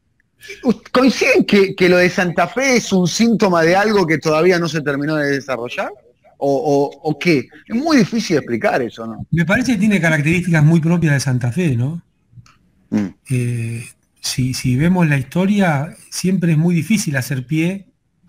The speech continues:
Speaker 2: eh, en la política territorial de Santa Fe.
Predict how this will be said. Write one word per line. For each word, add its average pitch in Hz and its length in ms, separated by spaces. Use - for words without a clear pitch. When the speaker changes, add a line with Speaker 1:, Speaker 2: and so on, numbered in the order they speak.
Speaker 2:
eh, 123 720
en 131 140
la 131 140
política 139 480
territorial 131 600
de 131 60
Santa 123 320
Fe. 117 320